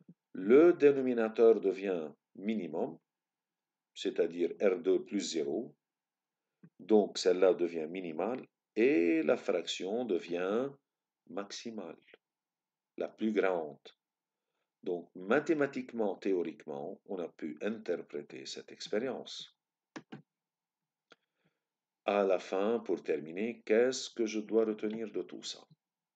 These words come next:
Lorsque L oméga égale un sur C oméga, regardez, I serait égal à U sur racine de R deux. Cela devient nul.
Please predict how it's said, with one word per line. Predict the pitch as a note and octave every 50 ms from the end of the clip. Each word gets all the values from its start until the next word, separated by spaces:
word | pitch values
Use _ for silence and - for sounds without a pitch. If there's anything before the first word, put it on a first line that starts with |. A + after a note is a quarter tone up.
| _ _ _ _ _ _ _ _ _ _ _ _ _ E3 D#3 _ - - _ _ _ _ _ _ _ _ _
Lorsque | - A#2+ C#3+ D#3+ D3+ B2 G#2 - - - - - - _ _ _ _ _ _ _ _ -
L | C3 C#3 C3+ B2 - -
oméga | B2+ B2+ B2+ B2+ A#2+ B2 B2 A#2+ A2 G#2+
égale | G#2 F#2 G2+ F#2 F#2 - -
un | - B2 B2+ C3 B2+ A#2+
sur | - - - F2+ F2 -
C | - - A2+ A#2+ A#2 -
oméga, | - F#2 E2 D2 C2 - - _ _ _ _ A2
regardez, | A2+ G#2 F2+ D2+ C2 B1+ C2+ - _ _
I | - C3 C#3+ C#3
serait | - - A#2 G2+ F#2 - -
égal | D#2+ D2 D2+ D2 D2 E2+ A#2+ C#3 D3+ - _ _ _ _ _ _ _ _ _ _ _ _ _ _ -
à | F#2 E2+ - -
U | - C3 D3+ E3
sur | D#3 - - A2+
racine | G2 F#2 - - C#3+ C3+
de | - -
R | - A#2+ A2+
deux. | - - - - _ _ _ _ _ _ _
Cela | - D#2+ D#2+ G#2
devient | A#2 C3 B2+ C#3 C#3+ C#3
nul. | C3+ B2+ B2 B2 A#2+